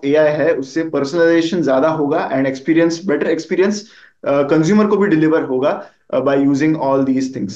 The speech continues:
अ, उन्होंने ये भी कहा है कि at any given point of time, Tata Group के पास currently at least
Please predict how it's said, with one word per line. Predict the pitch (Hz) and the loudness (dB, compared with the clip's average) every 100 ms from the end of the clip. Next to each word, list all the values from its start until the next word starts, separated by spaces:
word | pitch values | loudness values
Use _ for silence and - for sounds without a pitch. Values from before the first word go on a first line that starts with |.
| - _ _ - | -16 _ _ -2
अ, | 127 131 139 | 2 2 2
उन्होंने | 151 175 | 0 2
ये | 175 | 2
भी | 170 | 2
कहा | 185 175 | 2 0
है | 180 | 0
कि | 190 208 - | -2 -6 -2
at | 170 - 156 | -4 -2 -4
any | 196 196 | 0 0
given | 196 196 | 0 -2
point | 175 175 | -2 -2
of | 185 | -2
time, | 208 202 | -2 0
Tata | 143 175 160 | 0 0 0
Group | 160 160 | 0 0
के | 190 | 0
पास | 170 175 151 | 0 0 -2
currently | 151 156 190 | -2 -2 -2
at | 135 135 | -2 -4
least | 175 | -4